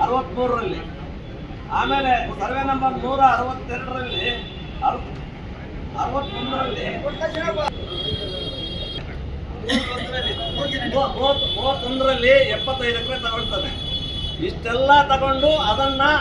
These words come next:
ಅರಣ್ಯ ಅಂತ ನೋಟಿಫಿಕೇಶನ್ ಮಾಡಿದ್ದಾರೆ, ಅದು ಗೆಜೆಟ್ ನೋಟಿಫಿಕೇಶನ್ ಆಗಿದೆ. ಇಷ್ಟೆಲ್ಲ ಇದ್ರೂನು ಅವ್ರು ಏನ್ ಮಾಡಿದ್ದಾರೆ,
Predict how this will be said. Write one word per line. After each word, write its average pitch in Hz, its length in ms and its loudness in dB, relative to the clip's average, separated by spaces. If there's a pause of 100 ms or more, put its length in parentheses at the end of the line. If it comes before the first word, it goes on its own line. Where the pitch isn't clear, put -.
(140)
ಅರಣ್ಯ 277 320 4
ಅಂತ 233 280 0 (720)
ನೋಟಿಫಿಕೇಶನ್ 262 680 2
ಮಾಡಿದ್ದಾರೆ, 214 460 2
ಅದು - 320 0
ಗೆಜೆಟ್ 285 420 2
ನೋಟಿಫಿಕೇಶನ್ 254 580 2
ಆಗಿದೆ. 160 520 -6 (1120)
ಇಷ್ಟೆಲ್ಲ 285 380 4
ಇದ್ರೂನು 285 640 6
ಅವ್ರು 269 480 4
ಏನ್ 277 180 6
ಮಾಡಿದ್ದಾರೆ, 262 760 2